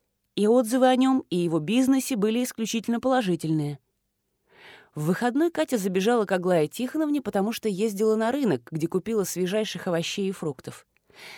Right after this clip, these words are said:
Своей немолодой подруге она тоже накупила баклажанов, кинзы, розовых трескающихся от сока азербайджанских помидоров, потому что знала, что Аглая Тихоновна очень их любит и мастерски запекает в духовке.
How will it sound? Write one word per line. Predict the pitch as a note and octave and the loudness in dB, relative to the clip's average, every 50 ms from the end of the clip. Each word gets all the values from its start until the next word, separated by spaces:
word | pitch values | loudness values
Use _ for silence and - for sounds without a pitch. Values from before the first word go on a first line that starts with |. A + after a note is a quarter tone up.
| - - | -18 -14
Своей | - - D3+ D#3+ E3 F3+ F3 E3 | -8 -2 2 4 4 4 4 2
немолодой | E3 E3 E3 D#3+ D#3+ D#3+ E3 D#3+ D3+ D3 | 2 2 4 4 4 4 4 4 2 2
подруге | - D#3 D3 D3 F#3 A#3 A#3 F#3 E3+ | 2 -2 0 2 2 2 2 2 2
она | D#3+ D#3+ E3 E3 | 2 2 0 0
тоже | - A3+ A3 F#3+ E3 D#3+ | 2 2 2 2 2 0
накупила | D#3 D3 - E3 D#3 - E3+ D3+ D3+ | 0 -2 -2 -4 -4 -2 -2 0 -2
баклажанов, | C#3 C#3 D#3+ - C#3+ D3 C#3+ C#3 B2+ C#3+ G3 A#3 B3+ A#3+ G#3 F#3+ - | 0 0 -2 -2 0 -2 -2 -2 0 0 2 2 2 0 -2 -4 -6
кинзы, | - - D#3+ D3+ C#3+ B2 A#2+ C#3+ G3 A#3 A3+ - - - - - - - _ - | -6 -4 -4 -2 -4 -4 -4 -2 -2 -2 -4 -6 -12 -20 -20 -20 -20 -20 _ 0
розовых | A3+ C4+ D4+ B3 G#3+ F3+ E3+ - | 0 2 2 2 2 2 0 0
трескающихся | - - F3 A#3+ B3+ - - G3+ F#3+ F3 - F3+ E3+ - - F#3+ F3 | -2 -2 0 0 0 0 0 -4 -6 -6 -4 -6 -6 -4 -2 -2 -2
от | E3+ - | -2 -2
сока | - - C4 B3+ - G3 F3 | 0 0 0 2 2 0 0
азербайджанских | E3 D#3 F3+ E3 D#3 D#3+ D#3+ D#3 D3+ G3 G#3 G#3 - - F#3 - - | 0 0 -2 0 0 0 0 0 0 -2 -2 -2 -2 -4 -6 -6 -4
помидоров, | - - E3 D#3+ D3+ C#3 C3+ D#3 G#3+ B3+ B3 G#3 G3 - - - - - - - - | -2 0 2 2 2 2 2 4 4 4 4 4 0 -4 -12 -20 -20 -20 -20 -18 -14
потому | - - G3 G3 A#3 | -4 -2 -2 0 0
что | - - - A#3+ | -4 -4 -4 -2
знала, | A3 G3 G#3+ A#3 C4+ D#4 C#4+ G#3 | 2 2 4 4 4 4 2 2
что | - - F3+ F3 | 0 -2 -2 -2
Аглая | E3 E3 E3 E3+ D#3+ D3+ D3+ | 0 2 4 4 4 4 2
Тихоновна | - - F#3+ F#3+ - A#3 A#3+ A#3 A3+ A3+ - | 0 -4 -4 -4 -2 -2 -2 0 0 -2 0
очень | - - G3+ - - - G#3+ | 0 -2 -2 -2 -2 -2 -2
их | G#3 G3 - F3+ | -2 -2 -2 -2
любит | F3 F#3 A#3+ A3 F3 C#3+ - _ - - - - - _ | 0 0 0 0 0 -2 -4 _ -18 -20 -20 -20 -10 _
и | - G3 | -2 0
мастерски | G3 F#3+ F#3 - - D3+ D3+ - - - G#3 B3+ | 2 0 0 0 -2 -2 -2 -2 -6 -4 -4 -2
запекает | A#3+ F#3 F#3 - - C3+ - - D#3+ E3 D#3+ C#3+ | -2 -2 -2 -2 -4 -4 -2 0 0 0 0 -2
в | D3 | -2
духовке. | C#3+ D3+ D3 - - C#3+ A#2+ - - - - | -2 -2 -2 -2 -4 -8 -8 -10 -14 -18 -20